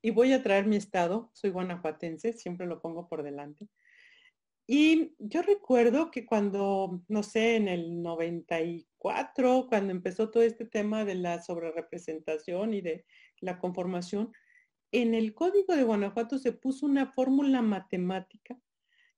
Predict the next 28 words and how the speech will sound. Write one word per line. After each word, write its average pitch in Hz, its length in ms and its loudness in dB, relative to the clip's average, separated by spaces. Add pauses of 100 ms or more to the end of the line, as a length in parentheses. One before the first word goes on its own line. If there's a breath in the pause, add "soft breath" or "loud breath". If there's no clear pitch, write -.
(320)
que 262 440 2
era, 302 600 2
pues 202 160 -2
ahí 196 240 2
Javier 202 420 2
hubiera 208 360 2
sido, 208 480 -2 (160)
este, 180 400 -8
feliz 202 520 0
viendo 214 480 4
esa 208 240 2
fórmula 196 440 -2
matemática, 190 880 -4 (240 loud breath)
<laughs> - 340 -2
este, 240 600 2 (320 loud breath)
de 247 280 0
cómo 302 360 2
se 269 200 0
daba 247 340 4
efec-, 233 420 -4
para 220 180 4
evitar 226 500 -2
cualquier, 233 680 0
eh, - 160 -10 (120)
cualquier 214 460 2
sesgo 214 400 0
de 185 100 -2
sobrerepresentación. 160 1120 -6